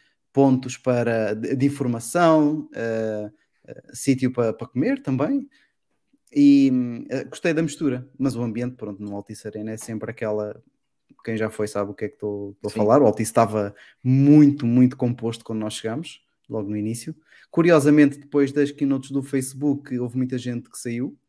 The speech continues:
Speaker 1: eh, ali para uma ou duas keynotes que foram um bocadinho mais fraquinhas. E depois, pronto, quando
Speaker 2: A
Speaker 1: foi o
Speaker 2: penúltima
Speaker 1: momento
Speaker 2: já
Speaker 1: do
Speaker 2: estava composta, que tinha a
Speaker 1: Já
Speaker 2: Catarina
Speaker 1: estava a ficar.
Speaker 2: Furtado. Depois foi quando entrou o Craig e depois aí ficou, vá,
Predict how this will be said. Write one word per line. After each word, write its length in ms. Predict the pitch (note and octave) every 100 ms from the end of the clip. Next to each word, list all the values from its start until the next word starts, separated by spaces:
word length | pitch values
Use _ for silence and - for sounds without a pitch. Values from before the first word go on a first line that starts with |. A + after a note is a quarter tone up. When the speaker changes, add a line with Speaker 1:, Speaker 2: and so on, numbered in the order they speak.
| _ _ _ _ -
Speaker 1:
eh, 920 | A2+ A2 G#2+ G2+ G2+ G2 - - -
ali 320 | G#2+ A2+ A2+ A#2
para 200 | - A2+
uma 200 | A2+ A2+
ou 80 | A2
duas 240 | A#2 A2+
keynotes 420 | - A2+ A2+ A2
que 60 | -
foram 160 | A#2
um 40 | A#2
bocadinho 300 | A#2+ A2+ A2+
mais 180 | G#2+ A2+
fraquinhas. 640 | - A#2 A#2+ B2+ G3 - _ _ _ _ _ _ _ _ _ _ - -
E 60 |
depois, 240 | C3+ B2+ B2+
pronto, 340 | B2 A2+ A2
quando 220 | - G2
Speaker 2:
A 80 | F#2+
Speaker 1:
foi 120 | A2
o 20 | G2+
Speaker 2:
penúltima 320 | B2 G#2 A2+
Speaker 1:
momento 120 | A2
Speaker 2:
já 100 | A2+
Speaker 1:
do 40 | G#2+
Speaker 2:
estava 280 | G#2+ G#2 G#2
composta, 600 | G#2+ G2+ G2+ G2+ - D3
que 140 | _
tinha 220 | G2 G2+
a 20 | G2+
Speaker 1:
Já 40 |
Speaker 2:
Catarina 320 | - A#2 G#2
Speaker 1:
estava 140 | A2 G#2+
a 40 |
ficar. 340 | - - A2 B2+
Speaker 2:
Furtado. 200 | C#3 - _ _ _ _
Depois 200 | _ G2 -
foi 140 | G2
quando 220 | G2 G2
entrou 380 | G2+ G2 G#2 G#2
o 60 | G2+
Craig 440 | G#2 G#2 A2 A2+
e 240 | A2 G2
depois 240 | F#2+ G2 F#2
aí 120 | G2+
ficou, 640 | G2+ G2+ - F#2+ G2 F#2+ - _
vá, 400 | - F#2 F2 A#2